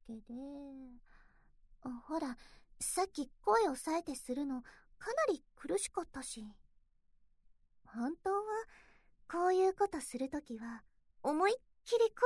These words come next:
声出したい派なんだよね。お兄さんも聞きたいっしょ？ユウナがいっぱいあえいでる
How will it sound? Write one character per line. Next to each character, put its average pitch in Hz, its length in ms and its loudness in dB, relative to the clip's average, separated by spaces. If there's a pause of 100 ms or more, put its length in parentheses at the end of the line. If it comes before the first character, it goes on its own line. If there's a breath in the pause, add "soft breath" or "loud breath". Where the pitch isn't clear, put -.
声 403 80 4
出 214 120 -4
し - 100 -6
た 339 140 2
い 349 60 0
派 359 140 -2
な 370 160 2
ん 392 60 -2
だ 359 80 -4
よ 247 120 -6
ね。 214 80 -10 (1800)
お 269 60 4
兄 320 300 2
さ 247 200 -8
ん 202 40 -10
も 180 180 -14
聞 - 100 -20
き - 140 -16
た 381 140 0
い 427 60 -2
っ - 20 -6
し - 280 -16
ょ？ 330 40 -10 (960)
ユ 294 280 0
ウ 285 40 -2
ナ 254 160 -6
が 202 240 -14 (100)
い 277 360 -2
っ - 20 -12 (400)
ぱ 302 180 0
い 349 100 0
あ 330 160 0
え 330 100 -2
い 381 40 0 (320)
で 277 60 -8
る 240 80 -12